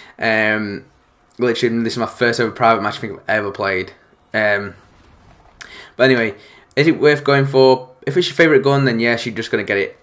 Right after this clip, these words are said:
anyway, uh, more than likely. Going out of your way for this thing, I'm gonna say no. Um,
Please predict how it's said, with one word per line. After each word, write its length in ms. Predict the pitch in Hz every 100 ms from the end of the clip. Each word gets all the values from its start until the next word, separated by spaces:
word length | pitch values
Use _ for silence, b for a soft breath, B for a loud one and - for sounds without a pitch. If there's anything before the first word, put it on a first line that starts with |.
| -
anyway, 500 | 117 113 107 104 98 -
uh, 160 | 104 101
more 220 | 104 113
than 160 | 98 101
likely. 540 | 107 107 - 101 95 B B B _
Going 180 | 135 143
out 80 | 120
of 40 |
your 100 | 123
way 120 | 135
for 100 | 135
this 160 | 139 135
thing, 420 | 139 139 135 139 - - -
I'm 200 | 113 120
gonna 160 | 117
say 240 | 104 107 98
no. 480 | 101 104 104 104 B B B B -
Um, 580 | - 95 92 92 95 -